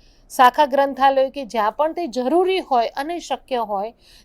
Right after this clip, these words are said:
ત્યાં તેમના વિસ્તારમાં ફરતા પુસ્તકાલય અને સર્ક્યુલેટિંગ ગ્રંથાલય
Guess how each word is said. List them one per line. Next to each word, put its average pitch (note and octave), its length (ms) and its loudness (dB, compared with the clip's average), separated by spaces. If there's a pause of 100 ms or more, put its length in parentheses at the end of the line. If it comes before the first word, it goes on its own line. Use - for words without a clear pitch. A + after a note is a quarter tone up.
ત્યાં E4 220 2
તેમના D4+ 440 -4
વિસ્તારમાં E4 680 0
ફરતા C4+ 400 0
પુસ્તકાલય D4+ 840 0 (100)
અને E4+ 340 -2
સર્ક્યુલેટિંગ D#4 800 -4
ગ્રંથાલય B3+ 640 -2